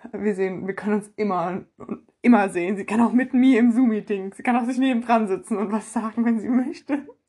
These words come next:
<laughs> Nein, Spaß. <laughs> Nein, nein. Aber ja,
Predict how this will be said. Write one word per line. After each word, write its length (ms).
<laughs> 540
Nein, 220
Spaß. 480
<laughs> 800
Nein, 240
nein. 320
Aber 560
ja, 320